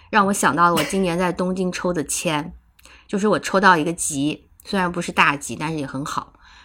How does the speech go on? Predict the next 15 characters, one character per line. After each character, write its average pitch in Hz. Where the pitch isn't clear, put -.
然 175
后 233
我 170
这 214
个 208
吉， 143
它 202
的 202
经 220
文 170
备 190
注 180
就 170
是 160
说， 160